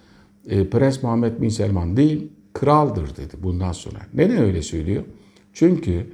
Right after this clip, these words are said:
Washington'da, e, da yazar olan, e, Kaşıkçı cinayetini Muhammed Bin Selman'ın üzerine yüklüyorlar. E peki Suudi Arabistan kim? Suudi Arabistan'ı niye aklıyorsun? E diyorlar, "Güvenlik nedeniyle işbirliğimiz devam edeceğiz."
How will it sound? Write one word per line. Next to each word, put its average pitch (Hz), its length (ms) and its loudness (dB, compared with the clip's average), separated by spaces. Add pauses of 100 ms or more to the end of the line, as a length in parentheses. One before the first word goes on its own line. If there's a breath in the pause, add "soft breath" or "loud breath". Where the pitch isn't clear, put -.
(280 loud breath)
Washington'da, 135 640 -2 (680 loud breath)
e, - 80 -6 (460)
da - 100 0 (120)
yazar 104 500 4 (120)
olan, 95 300 0 (840 soft breath)
e, 85 380 -2
Kaşıkçı 107 680 0 (180)
cinayetini 107 720 0
Muhammed 113 360 -2
Bin 131 80 -2
Selman'ın 107 400 0
üzerine 113 340 2
yüklüyorlar. 78 520 0 (100)
E 101 120 -2
peki 113 440 -4 (240 loud breath)
Suudi 123 400 4
Arabistan 123 520 -2
kim? - 180 -6 (300)
Suudi 110 360 2
Arabistan'ı 113 440 0
niye 117 180 2
aklıyorsun? 135 520 -4 (280 loud breath)
E 139 160 6
diyorlar, 117 220 4
"Güvenlik 110 400 0
nedeniyle 123 340 0
işbirliğimiz 123 580 -2
devam 117 200 2
edeceğiz." 80 360 -4